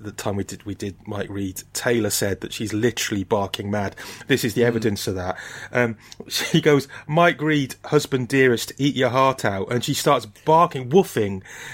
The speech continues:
Speaker 1: to
Speaker 2: Yes.
Speaker 1: Mike Oldfield's Portsmouth.
Speaker 2: Yes.
Speaker 1: <laughs> It's all of, all of that. Um, she, she sends him messages going like,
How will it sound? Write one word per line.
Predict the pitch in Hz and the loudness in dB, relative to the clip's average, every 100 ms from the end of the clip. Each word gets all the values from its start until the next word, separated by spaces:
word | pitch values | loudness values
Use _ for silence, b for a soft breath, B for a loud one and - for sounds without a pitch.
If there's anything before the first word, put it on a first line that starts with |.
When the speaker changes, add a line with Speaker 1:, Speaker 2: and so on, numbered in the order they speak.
| B | B
Speaker 1:
to | - 151 139 135 | 2 6 6 6
Speaker 2:
Yes. | - | 2
Speaker 1:
Mike | 147 160 165 | 4 6 6
Oldfield's | 147 143 - 139 131 123 | 2 2 2 2 2 0
Portsmouth. | - 147 147 - - 107 95 104 - - - _ B B | 0 6 6 4 -4 -2 -2 -4 -10 -14 -18 _ B B
Speaker 2:
Yes. | 120 131 131 147 - 208 - | -2 0 2 2 4 4 4
Speaker 1:
<laughs> | - | 6
It's | 190 - | 4 6
all | 170 | 4
of, | 147 139 - | 4 2 4
all | 147 139 | 6 6
of | |
that. | 131 127 110 B B B B B | 4 4 2 B B B B B
Um, | 143 147 143 127 _ b b - | 4 6 4 0 _ b b -18
she, | - 185 | -10 -10
she | - 208 | -2 0
sends | 175 214 190 175 | 2 4 4 2
him | 151 | 0
messages | - - 127 | 0 0 0
going | 139 127 | 4 4
like, | 127 | 2